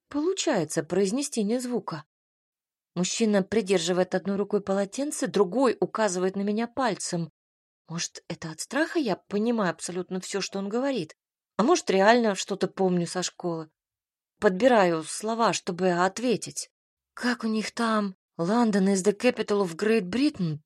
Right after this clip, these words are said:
Вашу-то мать! Мне сейчас понадобится явно больше знаний, в придачу ко всему природному обаянию. Такого ещё нигде не допускали, ни в одной стране.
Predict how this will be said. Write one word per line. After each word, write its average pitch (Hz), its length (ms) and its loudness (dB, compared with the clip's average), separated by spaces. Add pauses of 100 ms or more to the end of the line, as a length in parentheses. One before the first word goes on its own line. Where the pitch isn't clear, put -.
(160)
Вашу-то 240 680 0
мать! 226 500 0 (540)
Мне 180 220 -2
сейчас 269 480 -6
понадобится 214 720 -2
явно 196 500 2
больше 196 540 0
знаний, 165 580 -4 (220)
в - 100 -20
придачу 220 460 -2
ко 214 100 -4
всему 240 360 -4
природному 196 680 0
обаянию. 170 640 0 (1120)
Такого 165 600 0
ещё 175 340 0
нигде 190 380 2
не 214 100 4
допускали, 233 800 0
ни 170 220 4
в 175 80 6
одной 175 320 4
стране. 220 580 -2